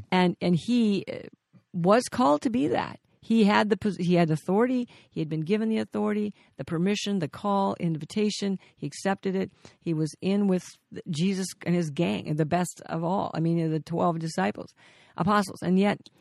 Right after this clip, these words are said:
he opted out of that somehow through, I don't know, through a, a crack in the wall, through greed,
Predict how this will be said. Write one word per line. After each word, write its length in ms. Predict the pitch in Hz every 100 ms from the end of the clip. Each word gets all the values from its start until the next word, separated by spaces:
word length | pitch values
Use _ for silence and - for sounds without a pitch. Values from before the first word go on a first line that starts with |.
| _ - _
he 480 | - 214 214 196 - -
opted 420 | 190 196 180 156 -
out 260 | 202 285
of 120 | 269 160
that 260 | 156 147 - -
somehow 600 | 143 151 151 143 170 - - - -
through, 340 | 156 151 147 -
I 120 | 156
don't 160 | 185 185
know, 200 | 151 170 -
through 180 | 165
a, 60 | 160 -
a 140 | 165
crack 340 | - 170 156
in 60 | 185
the 100 | 190
wall, 200 | 226 -
through 140 | - 151
greed, 440 | 151 151 170 190